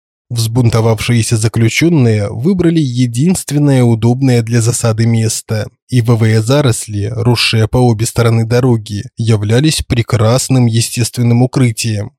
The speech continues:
Однако преступникам не хватило ни опыта, ни времени, чтобы как следует подготовиться. Дозор, выставленный ими у дороги,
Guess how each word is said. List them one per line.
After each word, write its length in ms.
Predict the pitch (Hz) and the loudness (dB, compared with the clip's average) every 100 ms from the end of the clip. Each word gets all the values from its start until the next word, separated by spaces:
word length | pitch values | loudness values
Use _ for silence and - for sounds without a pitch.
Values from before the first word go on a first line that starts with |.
| _ | _
Однако 560 | 131 170 190 107 104 - | -2 0 -2 -2 -4 -4
преступникам 720 | 123 117 - 156 123 113 117 | -2 -2 -2 0 0 2 0
не 60 | 113 | 0
хватило 420 | - 117 - 113 | 0 -2 -2 -2
ни 200 | 104 104 | -2 -4
опыта, 680 | 101 147 165 151 - 131 127 _ 113 | -2 -2 0 -2 -2 -4 -6 _ -4
ни 160 | 113 | -2
времени, 720 | 107 110 135 123 117 113 110 - - | 0 0 2 2 2 2 -2 -6 -12
чтобы 360 | - 180 151 | -4 0 0
как 160 | 120 - | 0 -2
следует 580 | - 107 110 131 127 - | -6 -2 0 2 0 0
подготовиться. 1080 | 110 110 110 117 110 110 - - 104 123 - _ | -2 -2 0 0 0 -2 -6 -6 -4 -6 -16 _
Дозор, 400 | 123 131 185 165 | 0 2 2 2
выставленный 600 | 117 113 - 110 110 113 | 2 0 0 0 2 2
ими 160 | 110 110 | 2 2
у 120 | 117 | 2
дороги, 600 | 113 127 117 110 107 104 | 2 2 2 0 -2 -6